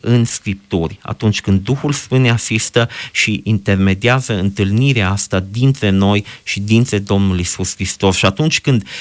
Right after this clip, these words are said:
uh, un om este mântuit și transformat din lăuntru prin puterea Duhului și a jertfei lui Hristos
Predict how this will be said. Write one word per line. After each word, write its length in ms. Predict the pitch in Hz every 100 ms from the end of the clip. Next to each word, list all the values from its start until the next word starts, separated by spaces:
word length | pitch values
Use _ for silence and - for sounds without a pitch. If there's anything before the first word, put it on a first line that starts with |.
| -
uh, 180 | - 95 -
un 260 | 101 101
om 220 | 107 151 139
este 340 | 117 - 101
mântuit 640 | 98 98 95 101 117 120 - - _
și 380 | - - 90 82
transformat 800 | - 95 90 - 95 101 113 135
din 200 | 120 104
lăuntru 480 | 95 101 110 98 82
prin 240 | - 90
puterea 480 | 85 95 120 120 107
Duhului 520 | 98 120 - 95 92
și 140 | 85 -
a 40 |
jertfei 460 | 90 117 113 - 92
lui 180 | 90
Hristos 500 | - 90 - - 110